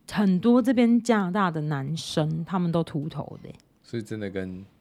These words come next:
Speaker 2: 我是不是要开始担心？
Speaker 1: 跟水质有关系，是啊，所以你要小心你的头发。
Speaker 2: 我的头发。
Speaker 1: 你发际线有没有一直后退呢？<laughs>
Speaker 2: 我觉得还好。
Speaker 1: 那就好。
Speaker 2: 因为我爸没有秃头。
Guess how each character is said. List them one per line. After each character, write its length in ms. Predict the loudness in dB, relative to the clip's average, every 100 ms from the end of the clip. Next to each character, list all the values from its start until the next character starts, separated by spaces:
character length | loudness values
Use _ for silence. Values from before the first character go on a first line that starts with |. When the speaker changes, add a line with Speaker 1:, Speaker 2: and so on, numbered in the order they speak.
| -20 -12
Speaker 2:
我 60 | -10
是 140 | -6
不 60 | -2
是 40 |
要 100 | 0
开 120 | 2 4
始 60 |
担 100 | 4
心？ 120 | 4
Speaker 1:
跟 80 | 2
水 0 |
质 220 | 0 0
有 180 | 2 2
关 280 | 0 -2 -2
系， 120 | -4
是 200 | 0 4
啊， 240 | 4 2 0
所 80 |
以 40 | 0
你 60 |
要 80 | 2
小 160 | 0 0
心 160 | 0
你 60 | 0
的 60 | 0
头 180 | -2
发。 180 | -2 -6
Speaker 2:
我 60 | -8
的 60 |
头 40 | -10
发。 60 | -18 _
Speaker 1:
你 60 | -4
发 180 | 0 2
际 140 | 4
线 80 | 4
有 60 | 2
没 60 |
有 60 | 2
一 40 |
直 60 | 2
后 180 | 2 2
退 200 | 2 -2
呢？ 220 | -4 -10 -12 -10 -10
<laughs> 280 | -10 -8
Speaker 2:
我 100 | -6
觉 140 | -4 -2
得 80 | -2
还 220 | -2 -4
好。 140 | -4 -6 -6 -8
Speaker 1:
那 140 | -2 2
就 140 | 4
好。 260 | 4 0 -2
Speaker 2:
因 60 |
为 80 | 0
我 80 | 0
爸 180 | 0 -2
没 100 | -2
有 100 | -8
秃 180 | -8 -12
头。 300 | -10 -14